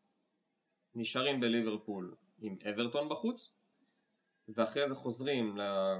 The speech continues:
אה, לבלגרד, לכוכב האדום, אצלם בבית.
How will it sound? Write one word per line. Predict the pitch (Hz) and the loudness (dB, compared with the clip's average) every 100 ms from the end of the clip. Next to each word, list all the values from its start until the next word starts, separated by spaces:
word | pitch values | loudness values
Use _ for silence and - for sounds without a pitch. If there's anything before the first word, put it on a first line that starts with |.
| - _ 110 | -4 _ -4
אה, | 104 101 | -4 -4
לבלגרד, | 98 92 101 98 127 156 131 | -6 -4 -4 -2 0 2 2
לכוכב | 107 - 120 110 | -2 -2 -2 2
האדום, | 98 98 131 139 135 127 _ _ _ _ _ 110 | 0 0 -2 -2 -4 -10 _ _ _ _ _ -14
אצלם | - 131 117 110 | -6 4 4 4
בבית. | 95 95 90 85 | 2 2 0 -2